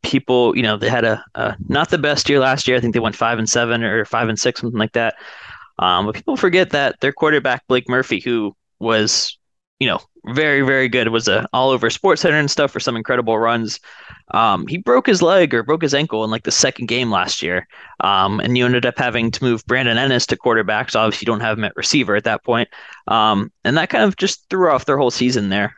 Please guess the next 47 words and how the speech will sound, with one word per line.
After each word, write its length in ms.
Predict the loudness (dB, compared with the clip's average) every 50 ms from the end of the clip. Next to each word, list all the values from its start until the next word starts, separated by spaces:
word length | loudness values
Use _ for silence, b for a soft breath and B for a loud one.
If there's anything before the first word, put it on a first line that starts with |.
| -4
Um, 220 | -2 0 0 0 2
really 280 | 2 2 2 2 0 -2
derailed 320 | -2 0 0 2 0 0
their 140 | 2 2 2
offense, 400 | 2 2 2 0 0 0 0 -2
but 180 | -4 -4 -2 -2
having 400 | 0 -2 0 0 0 -2 -2 -2
Blake 300 | 2 2 2 2 2 0
back 200 | -2 -2 -2 -4
at 120 | -8 -6
quarterback, 540 | -2 -2 -2 -2 -2 -2 -2 -2 -2 -4 -6 _ _
you 60 | _
can 100 | -16 -14
put 180 | -12 -12 -10 -6
Brandon 300 | -4 -2 -2 0 0 -2
at 80 | -2 -2
receiver. 540 | -4 -4 -2 0 0 2 2 2 0 0 B B B B B B B B B
Um, 460 | 0 2 2 4 4 2 2 0 -4 -8 _ _ -4
and 160 | -2 0 0
then 160 | 0 0 0
just 580 | 0 0 -2 -2 -4 -6 -8 -10 -12 -12 -12 -14 -18 _ -8
having 460 | -4 -2 0 0 0 0 0 -2 -4 -6 -6 -4
Mark 180 | -2 -2 -2
Fletcher 340 | -2 -2 0 0 0 0 0
in 80 | 0 0
the 60 | 0
backfield, 640 | 0 0 -2 -2 -2 -2 0 0 2 2 0 -2 -6 _ -14 -10
surrounded 400 | -4 -2 0 0 0 0 0 0
by 80 | 0
all 140 | 0 0 0
the 120 | 0 -2
athletes 400 | -4 -4 -4 -2 -2 -2 0 0
that 120 | -2 -4 -2
they 60 | -2
have 140 | 0 0 0
on 100 | -2 0
both 180 | 0 0 0
sides 260 | 0 0 -2 -2 -2 -4
of 20 |
the 80 | -4 -2
ball. 240 | 0 2 2 0 -2 B B B B B B B B 0
Um, 380 | 2 2 2 0 -2 -6 -12 _ _ _ _ -4
they're 100 | -4 -2
definitely 400 | -2 -2 -2 -4 -2 -2 -2 0
one 160 | 0 2 2 0
of 220 | 0 -2 -4 -10 _ _
the 260 | -6 -4 -4 -4 -4